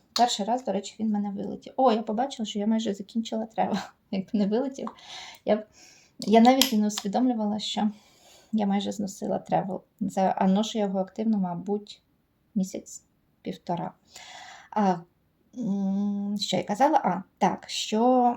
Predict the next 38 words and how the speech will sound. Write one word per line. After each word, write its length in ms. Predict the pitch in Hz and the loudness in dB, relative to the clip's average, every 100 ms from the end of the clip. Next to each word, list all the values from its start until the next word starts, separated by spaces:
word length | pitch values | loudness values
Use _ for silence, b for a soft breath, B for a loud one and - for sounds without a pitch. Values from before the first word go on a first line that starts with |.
| - | 0
м, 300 | 208 185 - - | -2 -2 -6 -2
тоді 180 | 202 226 | 2 4
його 160 | 220 | 4
сварила, 460 | 214 - 202 311 262 | 2 2 4 6 4
він 180 | 220 233 | 4 6
мені, 200 | 214 214 | 6 6
мабуть, 300 | 202 226 339 | 4 2 0
через 240 | 240 214 | -2 -6
холод 340 | - 247 240 233 | -2 0 2 -2
відкривався 540 | 190 202 202 226 - | -6 0 0 0 0
брудним 340 | 190 190 196 | 0 0 2
мигдалем, 440 | 190 185 196 220 240 | 2 2 4 4 4
і 40 | |
все, 220 | 202 - | 2 -2
я 140 | 190 185 | 0 2
не 100 | 190 | 2
бачила 360 | 202 240 214 | 0 0 -2
ніякої 520 | 190 185 190 190 180 180 | 0 0 -2 -2 -4 2
гарної 540 | 190 190 180 170 - B B B | 2 2 0 -4 -8 B B B
туберози, 800 | - 170 165 214 277 262 247 240 | -2 2 4 6 6 6 0 -2
яка 280 | 233 226 220 | -2 -2 0
мала 200 | 208 202 | 0 0
тут 180 | 202 208 | -2 0
мені 180 | 202 202 | 2 0
відкрити 460 | 196 - 208 196 | -4 -4 -4 -4
свою 320 | - - 190 | -10 -4 -4
красу. 460 | 190 190 190 - 185 | -2 -4 -4 -6 0
Ну, 180 | 214 240 - - | 2 2 -2 -6
от 240 | 233 208 | -4 0
нічого 480 | 202 196 240 254 214 | -2 0 0 2 0
такого 680 | - - 190 202 185 175 185 | -6 -4 -2 -2 -2 -4 -4
захоплюючого 720 | 180 175 214 - 190 190 190 | -4 -2 -4 -2 -6 -4 -4
не 100 | 180 | -4
було, 240 | 170 240 214 | -2 -2 0
навпаки, 560 | 190 - 190 190 170 B B B | -2 -4 -6 -4 -6 B B B
окрім 540 | - 185 202 190 254 226 | -6 0 0 0 -2 -4
цього 220 | 196 185 | 0 0
гарного 460 | 185 180 170 165 | 2 2 2 -2